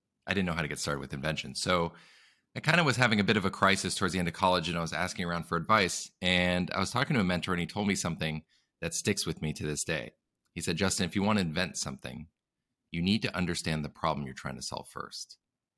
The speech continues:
And he thought a great way to understand medical problems was to be a doctor.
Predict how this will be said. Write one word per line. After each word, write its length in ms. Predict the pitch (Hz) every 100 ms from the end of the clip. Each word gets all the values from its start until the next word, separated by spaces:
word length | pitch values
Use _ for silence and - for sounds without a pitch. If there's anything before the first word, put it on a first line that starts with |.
| _ _
And 200 | 82 82
he 200 | - 107
thought 340 | - 87 90 -
a 80 | 85
great 420 | 80 78 90 104
way 140 | 98 95
to 80 |
understand 340 | 92 90 - 87
medical 280 | 78 78 76
problems 480 | - 78 87 90 71
was 540 | 73 76 76 - - _
to 60 | 80
be 100 | 87
a 40 |
doctor. 440 | 113 143 - -